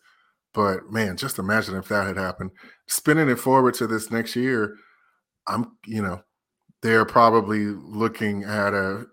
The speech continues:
well, not, yeah, th-, they're most likely looking at high twenties, low thirties, uh, as far as their draft pick goes. So they probably won't get, like, a chance at a premier, premier receiver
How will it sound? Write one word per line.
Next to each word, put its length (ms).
well, 160
not, 240
yeah, 200
th-, 200
they're 160
most 300
likely 260
looking 400
at 160
high 360
twenties, 880
low 300
thirties, 600
uh, 360
as 120
far 180
as 80
their 120
draft 320
pick 200
goes. 340
So 220
they 100
probably 280
won't 260
get, 180
like, 160
a 60
chance 340
at 60
a 60
premier, 580
premier 400
receiver 600